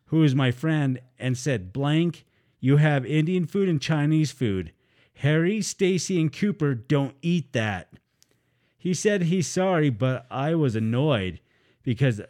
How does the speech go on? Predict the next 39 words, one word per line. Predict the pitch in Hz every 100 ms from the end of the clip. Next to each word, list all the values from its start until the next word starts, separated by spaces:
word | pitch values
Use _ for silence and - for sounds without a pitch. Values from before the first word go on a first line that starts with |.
| - _
he | - 180
could | - 160
have | 113 -
told | - 147 175 185 143
the | 131
caterer | - 165 156 113
to | 107
come | 104 135 127
speak | - 156 160
with | 127 -
me. | 90 80 - _ _ _ _ _ _
I | 127 123
told | 135 180 143
him | 170 170
the | 160
truth, | 123 - 147 104 - _ _ _ -
that | 117 113
he | - 165
and | 214
his | 214 127
wife | 143 170 160
were | 139 107
bad | 92 120 143
at | 139 123
planning | 147 135 123 98 107
this. | 98 90 90 - - _ _ _ _ _ _ _ _
His | 180 175
wife | 143 160 226 233
then | - 151 135
walked | 135 147 -
over | 160 185 185
to | - 120
us | 107 107
and | 107 120
said | - 131 110
she | - 175
overheard | 165 156 135 147
the | 131
convo, | 127 139 165 170 104 95 87